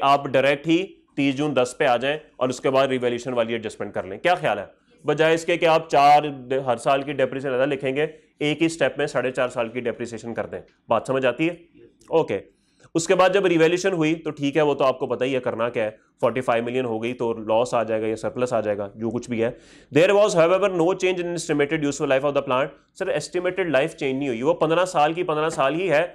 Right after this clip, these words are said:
Obviously, अब आप remaining देख लेंगे तो पन्द्रह में से साढ़े चार साल गुजर गए होंगे, तो साढ़े दस बचेंगे।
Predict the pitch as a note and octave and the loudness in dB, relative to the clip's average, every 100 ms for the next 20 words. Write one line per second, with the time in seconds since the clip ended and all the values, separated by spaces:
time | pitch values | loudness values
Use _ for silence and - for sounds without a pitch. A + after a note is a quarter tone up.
0 | - - D#3 F3+ G3+ G3+ E3+ D#3+ F3 F3 | -12 0 2 2 2 0 0 4 2 2
1 | D#3+ D3 D#3 E3 C3+ D#3 D#3+ B2+ - _ | 0 0 0 0 0 0 0 -2 -4 _
2 | - E3 D#3 E3 F3+ F3+ F3 D#3+ D#3+ F#3 | -6 -2 0 2 2 0 2 2 2 2
3 | F3 F3+ D3+ D#3 E3 F3+ D#3 D#3+ E3 D3+ | 2 2 0 0 2 2 2 0 0 -2
4 | D3+ E3 E3 D3 B2 | 0 -2 0 -2 -4